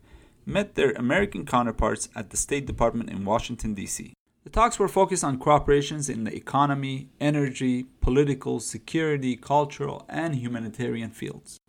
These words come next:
We will be discussing this topic in depth with our guest today. So let's pivot to the humanitarian and security side. The Turkish military incursion in the Kurdistan region since June has severely impacted the local population.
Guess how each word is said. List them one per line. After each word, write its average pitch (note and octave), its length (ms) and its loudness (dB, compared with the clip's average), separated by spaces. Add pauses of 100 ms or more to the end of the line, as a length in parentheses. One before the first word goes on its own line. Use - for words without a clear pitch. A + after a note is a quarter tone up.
(100)
We F3 140 4
will G#3+ 120 6
be E3 140 6
discussing C3 560 2
this C#3+ 180 2
topic A2+ 380 4
in G#2 180 -4
depth A#2 420 0
with G#2+ 140 0
our G2+ 120 2
guest G#2 280 2
today. F#2 200 -8 (220)
So - 180 -4
let's F3 240 4
pivot F3+ 420 6
to C#3 80 0
the B2 100 2
humanitarian B2 800 0
and G#2 100 -4
security A2 400 -4
side. - 360 -6 (320)
The C#3 80 -2
Turkish G#3+ 420 8
military D#3 500 6
incursion A2+ 640 2
in A2 140 -6
the G2 80 0
Kurdistan G#2+ 560 -4
region G#2 320 -4
since G2 300 -6
June A#2 540 0
has A#2+ 180 -4
severely F#3 560 6
impacted C3+ 500 2
the G#2+ 80 -2
local C#3+ 400 2
population. G2+ 640 0